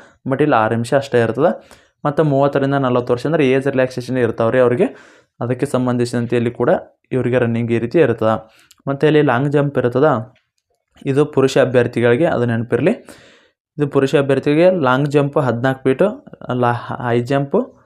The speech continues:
ಮೂರು ಪಾಯಿಂಟ್ ಒಂಬತ್ತು. ಇನ್ನು ನೆಕ್ಸ್ಟ್ ಅದೇ ರೀತಿಯಲ್ಲಿ ಹೈಟ್ ಪುರುಷ ಅಭ್ಯರ್ಥಿಗಳಿಗೆ ಒಂದೂರ ಎಪ್ಪತ್ತು ಸೆಂಟಿಮೀಟರ್ ಇರಬೇಕಾಗ್ತದೆ.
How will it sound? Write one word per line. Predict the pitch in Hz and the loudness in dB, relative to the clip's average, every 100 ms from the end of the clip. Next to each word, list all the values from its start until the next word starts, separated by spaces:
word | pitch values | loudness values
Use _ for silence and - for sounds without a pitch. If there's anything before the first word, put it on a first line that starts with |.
| _ - | _ -8
ಮೂರು | 127 131 127 | -2 -2 -2
ಪಾಯಿಂಟ್ | 139 131 110 | -2 -2 0
ಒಂಬತ್ತು. | 120 113 107 - 98 - _ _ _ _ _ _ - _ _ _ | -2 0 -4 -4 -10 -10 _ _ _ _ _ _ -20 _ _ _
ಇನ್ನು | 143 | -2
ನೆಕ್ಸ್ಟ್ | 147 139 - - | 0 0 0 2
ಅದೇ | 143 127 143 | 4 4 4
ರೀತಿಯಲ್ಲಿ | 143 143 143 151 | 2 2 0 2
ಹೈಟ್ | 151 120 131 139 147 | 2 2 0 0 -2
ಪುರುಷ | 127 123 139 | -2 0 0
ಅಭ್ಯರ್ಥಿಗಳಿಗೆ | 127 123 120 - 120 147 156 | 0 0 0 -2 2 2 2
ಒಂದೂರ | 131 123 123 127 127 | 2 0 0 2 2
ಎಪ್ಪತ್ತು | 117 - 113 - | 2 0 -4 -4
ಸೆಂಟಿಮೀಟರ್ | 113 110 113 110 170 | -4 -4 -4 -2 2
ಇರಬೇಕಾಗ್ತದೆ. | 151 117 110 104 107 - 107 | 2 2 -2 -2 -4 -2 0